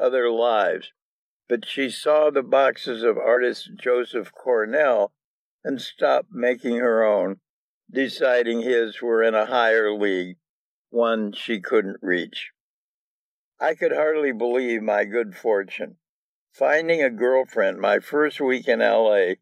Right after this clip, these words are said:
and discovering she was beautiful, sexy, smart, funny, and talented. She lived just a mile or so from the Marmont,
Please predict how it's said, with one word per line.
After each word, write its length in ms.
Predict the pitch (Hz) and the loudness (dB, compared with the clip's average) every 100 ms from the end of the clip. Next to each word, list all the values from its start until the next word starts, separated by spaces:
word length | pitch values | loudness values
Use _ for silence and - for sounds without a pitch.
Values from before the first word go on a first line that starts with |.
| _ _ _ _ _ | _ _ _ _ _
and 140 | 120 123 | -4 -2
discovering 800 | 120 - - 165 147 143 123 117 | -2 -4 -2 0 2 0 -2 -4
she 220 | - 135 | -4 -2
was 260 | 113 107 104 | 0 -2 -4
beautiful, 720 | 110 131 139 127 139 139 120 | -2 0 0 -2 -2 -2 -2
sexy, 760 | - - 135 120 - - 120 117 | -8 -4 0 0 -2 -6 -6 -6
smart, 600 | - 131 120 123 127 - _ _ - | -12 -4 0 2 0 -4 _ _ -2
funny, 400 | 127 120 120 117 | 0 2 0 -2
and 240 | 104 101 | -4 -6
talented. 600 | - 113 107 90 85 - - _ _ _ _ _ _ _ | -2 2 4 2 0 -8 -16 _ _ _ _ _ _ _
She 280 | - 147 131 | -6 -2 0
lived 320 | 139 165 160 | 2 0 0
just 300 | 165 147 - | -4 -2 -2
a 80 | 127 | -2
mile 460 | 113 127 135 127 | 0 2 4 4
or 120 | 104 | 2
so 320 | 95 - 104 98 | 0 0 0 -2
from 200 | 113 104 | -6 -6
the 100 | 104 | -2
Marmont, 640 | 113 127 127 110 80 | 2 2 2 2 -2